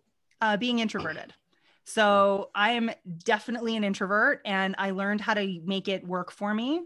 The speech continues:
which is the other reason why I love social media and I love online. I can do something once and have it hit a hundred thousand people, as opposed to having t-, to have that conversation a hundred thousand times.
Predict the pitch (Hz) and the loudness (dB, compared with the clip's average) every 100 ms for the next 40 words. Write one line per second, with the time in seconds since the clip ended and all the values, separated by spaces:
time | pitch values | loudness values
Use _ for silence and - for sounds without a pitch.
0 | - 185 208 190 196 190 185 190 185 185 | -8 -8 -8 -4 -4 -2 -4 -2 -2 -2
1 | 185 170 175 175 175 175 - - 190 196 | -4 -4 -4 -4 -6 -12 -18 -10 -8 -6
2 | 185 175 180 180 175 175 180 175 175 190 | -6 -6 -6 -6 -4 -4 -4 -4 -4 -2
3 | 247 311 - - - - 196 202 202 196 | -2 -4 -6 -20 -20 -4 -2 0 -2 0
4 | 190 196 196 226 - 208 190 180 185 233 | -2 -4 -4 -2 -2 -2 -4 -4 -2 -2
5 | 269 196 185 180 175 180 202 180 - _ | -2 -4 0 0 -2 -4 -4 -4 -8 _
6 | _ _ _ 185 196 185 190 180 185 185 | _ _ _ -4 0 0 0 -2 -2 -6
7 | 196 196 240 269 190 185 180 185 185 180 | -6 -4 -2 -2 -4 -6 -6 -6 -6 -2
8 | 180 180 175 - 190 180 175 175 165 170 | -2 -2 -6 -10 -10 -6 -4 -4 -4 -6
9 | - 175 165 170 170 165 175 165 160 156 | -6 -8 -8 -10 -12 -10 -10 -10 -8 -8
10 | 160 170 170 - 196 | -8 -12 -12 -12 -16